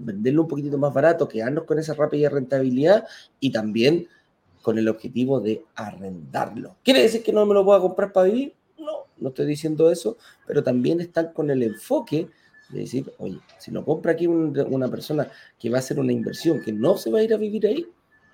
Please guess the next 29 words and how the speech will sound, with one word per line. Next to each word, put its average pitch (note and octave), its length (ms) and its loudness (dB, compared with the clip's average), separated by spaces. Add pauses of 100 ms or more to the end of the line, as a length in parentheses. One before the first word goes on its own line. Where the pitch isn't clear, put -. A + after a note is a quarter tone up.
(120)
tiene A2+ 220 -2
que A2+ 80 -4
tener G2+ 240 -4
un G#2 180 -2
montón G#2 440 2
de F3 80 2
cosas". - 320 -8
Y D#3 80 2
nos F3 120 8
dijeron, G3 380 6 (260)
"Mira, A#3 460 6 (420)
vimos G3 360 4
un F#3 40 -8
par G3+ 160 6
de F#3 120 2
programas E3+ 460 6
de D#3+ 60 0
usted, A3+ 460 0 (460)
vimos, F#3+ 520 4
ah, D3 360 2
que, C#3+ 180 -4
que C#3+ 420 -2
más E3 160 2
o E3+ 80 2
menos F3 300 2
hacíamos F3+ 440 2 (260)
el C#3+ 180 -2
mismo D#3+ 560 -2
match G#3 380 -2